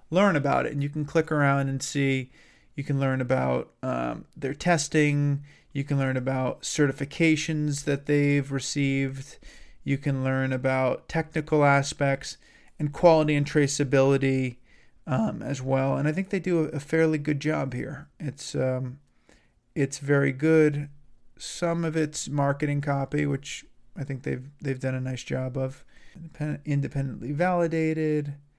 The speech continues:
We conduct testing through independent third-party laboratories. Traceability. So they, they sort of hit the,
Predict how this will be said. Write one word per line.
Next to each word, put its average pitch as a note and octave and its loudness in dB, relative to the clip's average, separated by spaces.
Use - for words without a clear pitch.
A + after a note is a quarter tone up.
We C#3+ -6
conduct C#3+ -2
testing C#3+ -4
through C#3 0
independent C#3+ -2
third-party C#3 0
laboratories. D3 0
Traceability. D3+ 4
So - -6
they, F3+ 0
they E3+ -4
sort A3+ -4
of F3 -4
hit F#3+ -10
the, D3+ 2